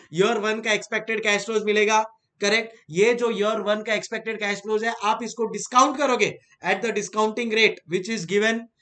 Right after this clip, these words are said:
and you will get the expect, present value of expected cash flow of year one। ईयर टू, ईयर थ्री के लिए करोगे, माइनस इनिशियल इन्वेस्टमेंट कर दोगे, आपको मिल जाएगा मल्टी पीरियड, अ, प्रोबेबिलिटी टेक्निक। ऑलराइट गाइस, so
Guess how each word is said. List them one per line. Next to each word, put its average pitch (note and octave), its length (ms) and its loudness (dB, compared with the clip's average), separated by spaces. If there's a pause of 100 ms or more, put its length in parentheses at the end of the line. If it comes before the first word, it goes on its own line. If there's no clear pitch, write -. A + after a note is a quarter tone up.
(280)
and C4 420 2
you F3 180 0
will F#3+ 200 -2
get F3 300 -4
the A3 200 4 (160)
expect, - 560 -10 (200)
present A3+ 360 -2
value F3 320 -2
of B3+ 180 -2
expected D#3+ 720 -4
cash C3 240 -12
flow A#3+ 180 -4
of D4 160 -4
year C3+ 180 -6 (120)
one। F#3 180 2 (360)
ईयर A#3+ 240 4
टू, A#3+ 220 -6
ईयर B3 200 2
थ्री A3 200 -6
के G#3+ 120 0
लिए G3 120 0
करोगे, F3 360 -2
माइनस A3 420 2 (240)
इनिशियल A3+ 320 -4
इन्वेस्टमेंट G3+ 480 -4
कर F3+ 140 -4
दोगे, E3 260 -8 (140)
आपको A#3+ 300 0
मिल F3+ 180 -4
जाएगा D#3 340 -4
मल्टी D#3 360 -8
पीरियड, F3+ 480 0
अ, D#3 720 -4 (920)
प्रोबेबिलिटी E3 680 0 (260)
टेक्निक। C3+ 500 -4 (260)
ऑलराइट A3 260 4
गाइस, C4+ 240 6 (260)
so G#3 120 4